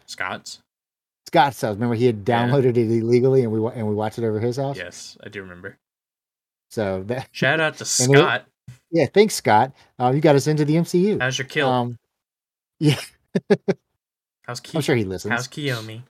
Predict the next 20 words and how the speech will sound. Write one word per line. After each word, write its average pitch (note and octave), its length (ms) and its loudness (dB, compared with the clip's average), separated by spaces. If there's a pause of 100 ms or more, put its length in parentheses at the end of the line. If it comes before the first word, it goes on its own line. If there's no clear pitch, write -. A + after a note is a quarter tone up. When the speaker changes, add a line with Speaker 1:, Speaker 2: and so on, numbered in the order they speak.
(680)
Speaker 2:
Kiyomi. G#2+ 400 0 (140)
Hey, E3+ 80 -10
Kiyomi. C#3+ 400 -8
Speaker 1:
How's B2 160 -8
Japan? F#3 520 -2
I C#3 120 -6
know C3 100 -2
you D#3+ 160 -4
guys F#3+ 160 -4
moved. D3 380 -8 (880)
Speaker 2:
Did C#3+ 140 6
they F3 100 6
really? F3+ 240 4
Speaker 1:
Yes. - 380 -12 (1400)
Speaker 2:
I B2 80 0
didn't B2 180 2
know. G#2+ 120 -2 (220)
Speaker 1:
Oh, C3+ 160 -12
they C3+ 120 -8
did. A2 220 -14